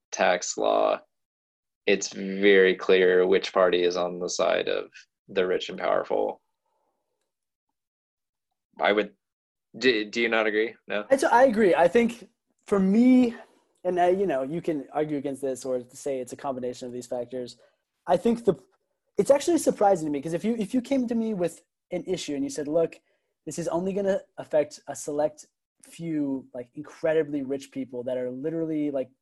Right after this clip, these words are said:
Speaker 2: frauding the American public by avoiding taxes," you would think that they would have mass citizen support,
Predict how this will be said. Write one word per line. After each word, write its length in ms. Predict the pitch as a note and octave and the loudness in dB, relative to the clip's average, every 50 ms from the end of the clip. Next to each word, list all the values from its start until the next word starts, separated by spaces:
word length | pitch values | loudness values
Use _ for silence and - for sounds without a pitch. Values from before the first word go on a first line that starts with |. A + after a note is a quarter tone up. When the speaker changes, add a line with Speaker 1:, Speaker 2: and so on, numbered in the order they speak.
| _ _ _ | _ _ _
Speaker 2:
frauding 540 | - - D3+ D3 C#3 C3+ C3 C#3 C#3 C3+ C3 | -16 -8 -2 0 0 0 0 -2 -4 -6 -6
the 80 | C3 | -6
American 340 | B2+ C3 B2+ B2+ B2 C3 B2 | -6 -6 -8 -8 -8 -10 -12
public 380 | - C3 A#2 A#2+ A#2 A2+ A#2 - | -8 -10 -10 -10 -10 -16 -14 -14
by 140 | A#2 A2+ A2+ | -14 -12 -12
avoiding 380 | A2+ A2 A#2+ A#2+ A#2 A#2 A2+ | -12 -12 -14 -14 -14 -14 -16
taxes," 640 | G#2+ - A#2 G#2+ G#2+ - - F2 D2+ C#2 _ - - _ _ _ _ _ _ _ _ _ _ _ _ _ _ _ - | -14 -14 -14 -14 -14 -20 -20 -20 -20 _ _ -20 -20 _ _ _ _ _ _ _ _ _ _ _ _ _ _ _ -12
you 100 | F3+ F3+ | -6 -2
would 140 | G3 G3+ F3 | -2 -2 0
think 220 | - A3+ A3+ G#3+ - | 0 0 0 2 2
that 140 | F#3+ E3+ E3+ | 2 4 6
they 80 | E3 | 6
would 140 | D#3+ D#3+ D3 | 4 4 4
have 300 | D#3+ D3+ D3 C#3 C#3+ D3+ | 4 2 2 2 -2 -10
mass 460 | E3 E3+ F3+ F#3+ F3+ F3 E3+ E3 - | -10 -6 -2 0 0 0 -2 -4 -8
citizen 360 | - F3 D#3+ D#3 C3+ C#3+ D3 | -6 -4 -4 -4 -4 -6 -6
support, 460 | C3+ - C3 - C#3 C3+ B2+ A#2+ - | -8 -8 -10 -8 -4 -4 -4 -4 -6